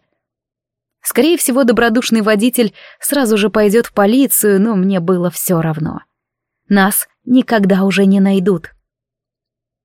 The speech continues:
Я глянула на наручные часы. Минутная стрелка двигалась к заветной цифре слишком медленно. Но сидеть в машине дольше было нельзя. Оплата за поездку списалась с карты, оставив на счету двадцать рублей.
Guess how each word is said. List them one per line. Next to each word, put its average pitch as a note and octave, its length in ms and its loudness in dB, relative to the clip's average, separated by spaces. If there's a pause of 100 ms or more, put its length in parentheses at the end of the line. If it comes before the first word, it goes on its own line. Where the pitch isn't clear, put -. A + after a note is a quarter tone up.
(100)
Я G3+ 260 0
глянула C#4 460 2
на C#4 100 2
наручные A#3+ 480 0
часы. E3 440 -4 (420)
Минутная F#3 420 2
стрелка G#3+ 480 -2
двигалась G#3 540 0
к F#3 80 -6
заветной G#3 480 0
цифре A#3 420 0
слишком A#3 640 0
медленно. E3 640 0 (720)
Но G#3+ 100 2
сидеть C4 340 -2
в - 40 2
машине A#3 380 2
дольше G#3+ 300 0
было A3 160 0
нельзя. G#3+ 520 0 (1160)
Оплата C4+ 540 0
за A3+ 140 0
поездку A3+ 640 0
списалась F3 520 -2
с - 100 -6
карты, A3+ 380 -4
оставив B3 480 -4
на A#3+ 100 2
счету B3 420 -2
двадцать A3+ 580 -2
рублей. G#3 460 -2